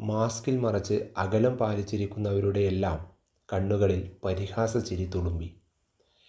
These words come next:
മയക്കത്തിലാണ്ടിരുന്ന ഒരു ചെറുപ്പക്കാരൻ ചാടി എഴുന്നേറ്റു. അയാളുടെ തൊണ്ടയിൽ നിന്ന്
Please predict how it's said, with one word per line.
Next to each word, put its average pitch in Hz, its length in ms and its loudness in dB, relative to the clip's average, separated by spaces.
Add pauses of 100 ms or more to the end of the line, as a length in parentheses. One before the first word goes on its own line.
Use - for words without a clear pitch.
(260)
മയക്കത്തിലാണ്ടിരുന്ന 123 1300 4
ഒരു 107 120 0
ചെറുപ്പക്കാരൻ 101 920 0
ചാടി 104 420 0
എഴുന്നേറ്റു. 87 500 -2 (1040)
അയാളുടെ 101 500 4
തൊണ്ടയിൽ 101 360 4
നിന്ന് 98 320 -2